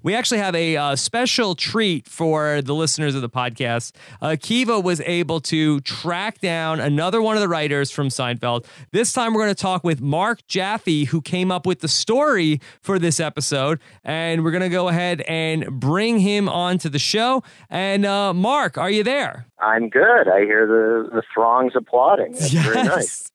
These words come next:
Speaker 1: Yes. Uh, <laughs> people are, uh, very excited, uh, to have you with us because it's always fun when we get to talk to people, uh, who were in the room, who helped come up with the stuff that, that we're talking about and the stuff that, you know, lives on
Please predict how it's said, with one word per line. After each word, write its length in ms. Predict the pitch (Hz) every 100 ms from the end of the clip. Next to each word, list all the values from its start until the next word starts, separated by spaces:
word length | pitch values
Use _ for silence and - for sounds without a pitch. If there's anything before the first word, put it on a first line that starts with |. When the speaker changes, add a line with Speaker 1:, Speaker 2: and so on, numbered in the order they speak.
| -
Speaker 1:
Yes. 560 | 143 208 175 131 - - - -
Uh, 380 | 160 143 143 143 139
<laughs> 40 |
people 260 | 196 190 180
are, 180 | 160 135
uh, 300 | 156 151 - 117 -
very 300 | 165 240 233
excited, 520 | - 190 175 165 151 - -
uh, 300 | 170 151 151
to 140 | 139 156
have 200 | 156 143
you 120 | 143
with 160 | 139
us 180 | 131 127
because 460 | - - 131 123 135
it's 100 | 139
always 300 | 165 180 175
fun 180 | 175 151
when 80 | 147
we 80 |
get 160 | 143 143
to 280 | - 143 143
talk 320 | 131 143 135
to 240 | - 143 131
people, 360 | 143 127 127 - - -
uh, 260 | 139 135
who 220 | 113 147 160
were 180 | 147
in 100 | 180
the 120 | 185 165
room, 520 | 170 170 165 160 160
who 140 | 143
helped 260 | 139 160 -
come 160 | 160
up 140 | 151 143
with 140 | 151
the 60 | 139
stuff 340 | - 143 131
that, 300 | 139 131 101
that 120 | 131 104
we're 120 | 127
talking 320 | 139 131 131
about 220 | 123 123
and 60 | 120
the 60 |
stuff 320 | - - 139 -
that, 160 | 131
you 100 | 123
know, 140 | 123 120
lives 320 | 156 170 135
on 340 | 156 151 147